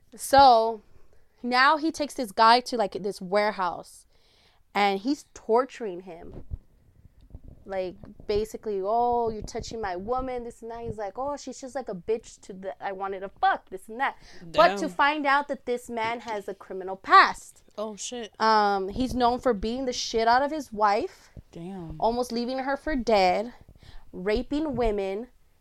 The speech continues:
Speaker 1: So he basically just kills him. 'Cause all the shit he did, even though he fucking touched his girl.
Speaker 3: So how did he find out that this man had a criminal record?
Speaker 1: Oh, I'll, I'll get there. I'll get there. I'll
Speaker 3: Girl,
Speaker 1: get
Speaker 3: you
Speaker 1: there.
Speaker 3: taking too long.
Speaker 1: I will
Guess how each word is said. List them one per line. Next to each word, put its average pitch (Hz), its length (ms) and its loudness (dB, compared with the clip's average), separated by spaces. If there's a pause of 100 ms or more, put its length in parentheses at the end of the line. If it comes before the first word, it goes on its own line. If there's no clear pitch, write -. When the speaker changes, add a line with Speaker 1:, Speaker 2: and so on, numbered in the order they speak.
Speaker 1:
So 247 360 0
he 269 280 -4 (880)
basically 285 460 -6
just - 360 -10 (640)
kills - 220 -2
him. 196 160 -4 (500)
'Cause 214 220 -10
all 214 160 2
the 254 80 -2
shit 220 200 -8
he 262 100 -6
did, 294 180 -4
even 220 180 -6
though 220 180 0
he 185 140 -4 (340)
fucking 202 260 -6
touched - 260 -12
his 220 100 -10
girl. 294 380 2
Speaker 3:
So - 160 -8
how 240 160 -2
did 285 140 -6
he 302 120 -6
find 254 320 -6
out 233 240 2
that 196 180 -8
this 202 200 -8
man 196 280 -6
had 190 120 -6
a 196 80 -8
criminal 196 420 -8
record? 190 360 -2 (220)
Speaker 1:
Oh, 214 120 4
I'll, 208 640 0
I'll 240 100 -2
get 240 220 -10
there. 240 220 -12
I'll 220 180 -4
get 190 300 -8
there. 202 280 -6
I'll 165 140 -8
Speaker 3:
Girl, 247 140 4
Speaker 1:
get 240 100 0
Speaker 3:
you 285 80 2
Speaker 1:
there. - 160 4
Speaker 3:
taking 254 180 0
too 226 140 -6
long. 226 460 2 (220)
Speaker 1:
I 320 260 10
will 247 280 6